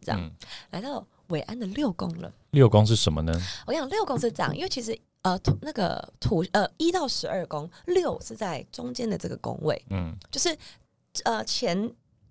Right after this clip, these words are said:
Speaker 1: 就是其-，就是你可以把它想成，其实一到五宫，它比较像是在，在，呃，呃，呃，家庭内的。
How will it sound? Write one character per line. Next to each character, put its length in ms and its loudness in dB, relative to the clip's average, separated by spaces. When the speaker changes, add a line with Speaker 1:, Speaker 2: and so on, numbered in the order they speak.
Speaker 1:
就 120 0
是 160 2
其-， 260 0
就 100 -2
是 220 2
你 140 2
可 100 4
以 20 4
把 120 2
它 60 0
想 200 -8
成， 160 -4
其 180 0
实 60 0
一 120 -2
到 120 0
五 80 -4
宫， 140 -8
它 120 -6
比 60 -10
较 100 -12
像 140 -12
是 100 -10
在， 240 -6
在， 420 -2
呃， 100 2
呃， 100 -8
呃， 240 -6
家 200 -6
庭 220 -14
内 140 -8
的。 120 -16